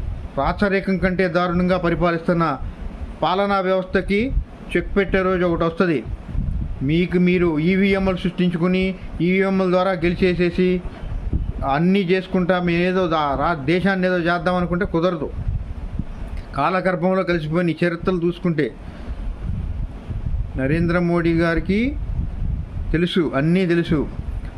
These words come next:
మౌనంగా ఉంటున్నారు ప్రజలంటే కేవలం అది చేతగానితనం కాదు, ఎవరి పని వాళ్ళు చూసుకుంటున్నారు.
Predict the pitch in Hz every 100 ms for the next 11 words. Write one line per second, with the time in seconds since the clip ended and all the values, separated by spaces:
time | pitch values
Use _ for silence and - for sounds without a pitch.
0 | - - - - 139 160 180 190 190 190
1 | 190 185 175 175 180 180 180 180 165 165
2 | 180 175 165 185 175 165 180 180 170 156
3 | 160 156 - - - - - - - 143
4 | 156 170 180 170 165 170 156 151 151 135
5 | - - - - - - - - - -
6 | 127 151 165 165 175 165 156 156 170 165
7 | 165 165 160 220